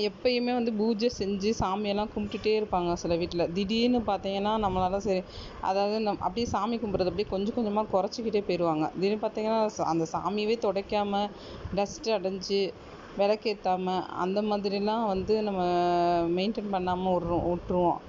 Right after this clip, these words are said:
அந்த மாதிரி இருந்தாலும் வந்து அதுவும் வந்து கெட்டதை வந்து குறிக்கிறது தான். அதுலேயும் வந்து கெட்டது தான் நடக்க போகுது அப்படின்றது. அப்புறம் நம்ம வீட்ல வந்து பெரியவங்கலாம் இருப்பாங்க, அவங்களெல்லாம் வந்-, அவங்கள வந்து நம்ம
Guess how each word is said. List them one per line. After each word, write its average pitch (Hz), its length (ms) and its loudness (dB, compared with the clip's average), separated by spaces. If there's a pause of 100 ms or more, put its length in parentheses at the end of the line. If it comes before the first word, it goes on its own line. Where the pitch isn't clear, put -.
(400)
அந்த 202 260 0
மாதிரி 226 280 0
இருந்தாலும் 196 460 0
வந்து 180 220 2 (360)
அதுவும் 214 280 0
வந்து 190 160 0 (120)
கெட்டதை 196 360 0
வந்து 185 220 0
குறிக்கிறது 165 480 0 (100)
தான். 160 100 -2 (680)
அதுலேயும் 214 440 0
வந்து 190 140 0 (140)
கெட்டது 196 360 -2
தான் 196 140 -2
நடக்க 175 200 -4 (120)
போகுது 165 260 0 (640)
அப்படின்றது. 175 420 -4 (420)
அப்புறம் 240 260 -4
நம்ம 202 200 -2
வீட்ல 233 260 -2
வந்து 214 220 -2
பெரியவங்கலாம் 214 580 0
இருப்பாங்க, 170 340 0 (440)
அவங்களெல்லாம் 208 520 0
வந்-, 196 300 -2
அவங்கள 208 320 2
வந்து 202 240 0
நம்ம 202 140 0